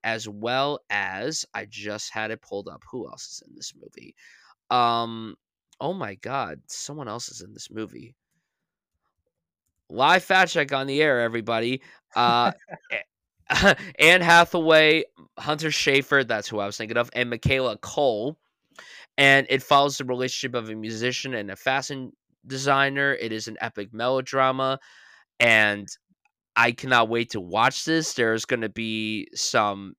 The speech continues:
music provided by Jack Antonoff and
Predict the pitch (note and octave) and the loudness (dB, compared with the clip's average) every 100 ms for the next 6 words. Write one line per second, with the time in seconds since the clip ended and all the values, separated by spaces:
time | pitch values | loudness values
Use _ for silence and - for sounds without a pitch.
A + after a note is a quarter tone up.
0 | _ A#2 A#2 B2+ C3 C3+ C3 B2+ - B2 | _ -12 -2 0 0 2 0 0 -6 -4
1 | A2+ A2 A2+ G#2+ G#2 G2+ G2 A2 G#2 F#2+ | 2 2 2 0 -2 -4 -6 -4 -4 -8
2 | G#2 - C#3 C#3 C#3+ C#3 C#3 - G#2 G2+ | -12 -2 0 4 4 4 2 -2 -10 -10